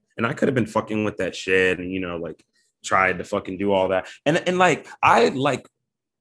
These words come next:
love that type of shit too, you know what I mean? But it's, it's just the comfort, like,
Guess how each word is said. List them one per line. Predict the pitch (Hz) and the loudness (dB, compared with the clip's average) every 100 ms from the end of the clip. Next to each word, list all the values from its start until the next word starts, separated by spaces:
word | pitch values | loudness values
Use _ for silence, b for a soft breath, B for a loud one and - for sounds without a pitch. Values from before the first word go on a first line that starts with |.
| _ | _
love | 92 147 175 123 | 2 4 4 0
that | 92 | -4
type | 98 92 | -4 -4
of | 95 | -4
shit | - 95 | -2 -2
too, | - 117 - _ | 0 -2 -2 _
you | - | 0
know | 110 | 2
what | 101 | 4
I | |
mean? | 120 110 | 2 4
But | 104 95 | 2 2
it's, | 110 - - | -4 -4 -6
it's | 110 | -2
just | 123 - | -2 -2
the | |
comfort, | 107 131 127 85 78 | -2 0 0 -2 -8
like, | 85 73 | -8 -10